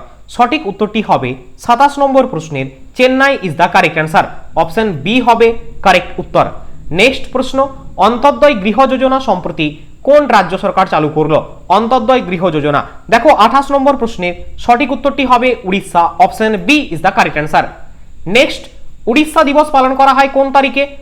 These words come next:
উড়িষ্যা দিবস পালন করা হয় প্রতি বছর পয়লা এপ্রিল। অপশন এ। পরবর্তী কোশ্চেন, কোশ্চেন নাম্বার থার্টি, সম্প্রতি সারহুল উৎসব পালিত হলো কোন রাজ্যে? অপশন এ বলছে বিহার, অপশন বি ঝাড়খণ্ড,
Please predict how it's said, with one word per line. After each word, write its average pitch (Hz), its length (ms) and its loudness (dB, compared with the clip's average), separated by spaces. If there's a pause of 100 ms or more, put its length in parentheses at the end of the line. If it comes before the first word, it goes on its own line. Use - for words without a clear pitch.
(140)
উড়িষ্যা 262 320 0
দিবস 254 240 0
পালন 208 240 2
করা 214 140 0
হয় 226 120 2
প্রতি 214 240 -4
বছর 185 320 -2
পয়লা 190 380 4
এপ্রিল। 139 400 -4
অপশন 214 360 0 (120)
এ। 214 120 4 (1500)
পরবর্তী 277 480 4
কোশ্চেন, 226 400 0 (180)
কোশ্চেন 220 240 -4
নাম্বার 240 180 0
থার্টি, 208 340 -4 (320)
সম্প্রতি 277 480 0
সারহুল 269 360 2
উৎসব 277 300 0
পালিত 220 240 2
হলো 220 260 2
কোন 240 260 0 (160)
রাজ্যে? 156 500 0 (180)
অপশন 226 280 2 (100)
এ 226 160 2
বলছে 277 280 2
বিহার, 254 400 0
অপশন 190 300 0
বি 220 240 -2
ঝাড়খণ্ড, 269 400 2